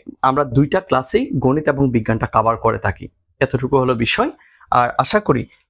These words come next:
এই যে সেকশনটি, অর্থাৎ থ্রি ডাবল টু এবং, আহ, ট্রিপল সেভেন,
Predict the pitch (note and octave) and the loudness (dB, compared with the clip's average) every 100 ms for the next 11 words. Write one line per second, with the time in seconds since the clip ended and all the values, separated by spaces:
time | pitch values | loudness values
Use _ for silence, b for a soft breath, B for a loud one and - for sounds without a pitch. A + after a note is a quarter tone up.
0 | - D#3+ F#3 G3 G3 G3 - - - - | 2 2 4 2 2 0 -6 -10 -2 -2
1 | - F3 C#3+ B2+ A#3 C#4+ _ - B2+ D3 | 0 0 2 2 0 -4 _ 0 0 -2
2 | - D3+ D#3+ D#3 D#3 D#3+ E3+ F3+ C3+ B2+ | 0 0 2 2 -2 0 2 2 0 0
3 | C3+ C3+ - _ _ B2 A#2+ A#2 A2+ - | -2 -4 -12 _ _ 0 2 2 -2 0
4 | D#3 G#3 F3+ - A2+ G3+ | 0 2 0 0 0 -2